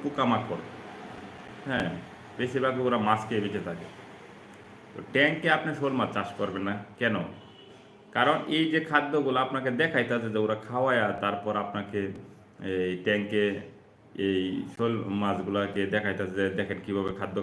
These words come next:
খাচ্ছে, আপনি নিয়ে আপনার এখানে খাদ্য দিবেন, আর মাছ বড় হয়ে যাবে, কোনো মাছ খাওয়াইতে হবে না, কিছু করতে হবে না।" তো সেই বিষয়টা যদি আমি কথা বলি যে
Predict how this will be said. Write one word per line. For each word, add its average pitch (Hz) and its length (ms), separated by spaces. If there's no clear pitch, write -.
খাচ্ছে, 95 320
আপনি 95 280
নিয়ে 98 140
আপনার 95 260
এখানে 95 220
খাদ্য 95 340
দিবেন, 92 340
আর 90 120
মাছ 92 180
বড় 95 140
হয়ে 90 160
যাবে, 90 260
কোনো 95 140
মাছ 92 280
খাওয়াইতে 95 320
হবে 92 200
না, 90 80
কিছু 92 240
করতে 95 260
হবে 90 200
না।" 85 160
তো 98 180
সেই 139 360
বিষয়টা 147 340
যদি 127 200
আমি 110 180
কথা 110 240
বলি 95 260
যে 92 200